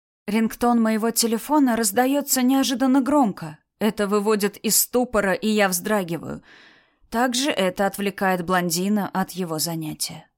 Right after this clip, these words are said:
Тони разводит руки в стороны, и тело девушки с громким стуком падает на пол. Она замерзла. Твою мать!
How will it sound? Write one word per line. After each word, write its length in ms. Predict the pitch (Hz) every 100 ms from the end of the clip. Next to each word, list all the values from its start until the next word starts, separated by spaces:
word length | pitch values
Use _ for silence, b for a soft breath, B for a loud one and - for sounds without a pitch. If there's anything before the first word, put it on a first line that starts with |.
| _ _ -
Тони 320 | 202 185 175
разводит 600 | 185 185 190 208 185 185
руки 280 | 208 196 233
в 60 |
стороны, 600 | - - 170 240 202 180 B B B B
и 160 | - 269
тело 340 | 269 262 247
девушки 540 | 226 240 240 240 - 220
с 100 | 190
громким 460 | 220 240 233 226
стуком 560 | 208 - 247 233 226 190
падает 440 | 202 196 170 185
на 160 | 208 196
пол. 260 | - 175 - _ _ _
Она 300 | 277 285 285
замерзла. 760 | 269 294 302 320 240 185 165 - _ _ -
Твою 500 | 220 311 320 320 240
мать! 560 | 220 302 359 220 -